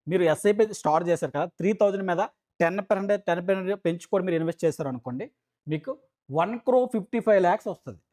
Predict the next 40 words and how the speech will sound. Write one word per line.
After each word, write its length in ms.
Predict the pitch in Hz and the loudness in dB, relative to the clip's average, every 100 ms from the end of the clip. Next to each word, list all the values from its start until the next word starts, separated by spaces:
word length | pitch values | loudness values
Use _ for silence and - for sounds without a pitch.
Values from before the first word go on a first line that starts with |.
| _ _ _ | _ _ _
వన్ 260 | 139 156 185 | -2 -2 -2
క్రో 160 | 180 240 | -2 -2
ఫిఫ్టీ 300 | 254 190 - | -2 -6 -6
ఫైవ్ 220 | 202 196 175 | -4 -2 0
ల్యాక్స్ 280 | 170 - | 0 -2
వస్తుంది. 340 | 170 - 117 - _ _ _ _ | -8 -10 -20 -20 _ _ _ _
ఇలా 200 | 151 220 254 | 0 2 2
చేసి 340 | 247 170 143 247 - _ _ | 2 0 -2 -8 -12 _ _
ఇదే 180 | 165 254 247 | 2 6 6
అమౌంట్ 280 | 226 233 202 | 4 2 2
again 240 | 190 220 | 2 2
మీరు 180 | 208 196 | 0 0
మళ్ళీ 220 | 196 185 151 | 0 0 -4
ఎస్డబ్ల్యూ 360 | 151 175 190 180 | -4 -2 -2 0
పెట్టుకుంటే, 500 | 165 160 156 151 254 _ _ _ | -2 -2 -6 -6 -8 _ _ _
ఇంక 180 | 160 202 | -4 0
మీరు, 240 | 202 170 123 _ _ _ | 0 0 -2 _ _ _
ఇంక 160 | 170 185 | -6 -2
ఫండ్ 280 | 175 170 196 | 0 -2 2
వాల్యూ 200 | 226 226 | 2 2
పెరుగుతుంది, 500 | 226 226 226 226 254 147 - _ 147 | 2 0 0 -2 0 -2 -4 _ -4
మీరు 140 | 165 | -2
ఇంకొంచెం 440 | 196 233 214 226 190 180 | 0 0 0 0 0 -2
విత్‌డ్రా 260 | 165 208 | 0 2
చేసుకోవచ్చు. 420 | 190 170 - 147 165 | 2 0 -2 -4 -2
అంటే 140 | 175 | 2
వన్ 180 | 160 175 | 2 2
ల్యాక్ 140 | 185 | 0
ఫిఫ్టీ 220 | 190 175 175 | -2 -2 0
థౌజండ్, 420 | 180 170 175 175 - _ | 2 2 0 -2 -6 _
టూ 120 | - 180 | -2 2
ల్యాక్స్ 240 | 185 175 - | 2 0 -4
కూడా 180 | 196 262 170 | -4 -4 -4
every 180 | 165 175 | -2 -2
month 200 | 180 220 | -2 -2
పెంచుకోవచ్చు. 600 | 165 151 - 107 - - _ _ - | -4 -6 -10 -16 -18 -20 _ _ -2
ఇలా 140 | 151 | 0
కూడా 200 | 175 185 | 2 0
మీరు 160 | 190 202 | -2 -4
చేయొచ్చు. 340 | 151 110 - | -8 -10 -14